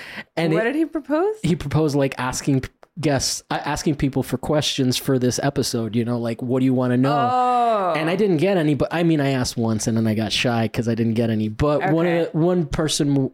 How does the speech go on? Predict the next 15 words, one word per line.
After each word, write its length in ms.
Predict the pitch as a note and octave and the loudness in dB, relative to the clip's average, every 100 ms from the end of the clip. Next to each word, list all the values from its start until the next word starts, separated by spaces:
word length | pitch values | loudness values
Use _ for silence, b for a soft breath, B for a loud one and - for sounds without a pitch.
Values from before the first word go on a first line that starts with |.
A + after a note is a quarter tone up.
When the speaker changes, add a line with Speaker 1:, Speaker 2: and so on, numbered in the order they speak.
| - | -2
Speaker 1:
w-, 180 | C3+ - | -4 0
uh, 720 | C3 A#2+ A#2 A2+ A2 A2 G#2+ - - | 0 2 0 0 -2 -2 -6 -8 -4
uh, 220 | A#2+ A#2 | -2 -2
was, 680 | G2+ A#2+ A#2+ A#2 A2+ G#2+ - - _ _ _ _ _ _ _ | -4 -4 0 0 0 -4 -8 -16 _ _ _ _ _ _ _
was 220 | D3 C#3 | 0 2
meant, 320 | D#3+ D#3 D3 | 2 2 0
like, 160 | D3+ C#3+ | 0 0
I 80 | C#3+ | 0
asked 260 | C#3+ C3 | 0 -2
what 300 | C#3+ C#3 C#3+ | 0 0 0
episodes 840 | C3+ C3+ B2+ C3 A#2+ A#2 - - - _ | 0 0 0 0 0 -2 -4 -8 -12 _
were, 600 | C3+ B2+ B2+ B2 B2 A#2 - _ _ | -2 2 4 4 2 0 -6 _ _
do 120 | D3 | -2
people 540 | C#3+ C#3 B2+ A#2+ A#2+ | 0 0 2 2 2
like, 380 | A2+ A2+ A2+ - | 2 0 -2 -6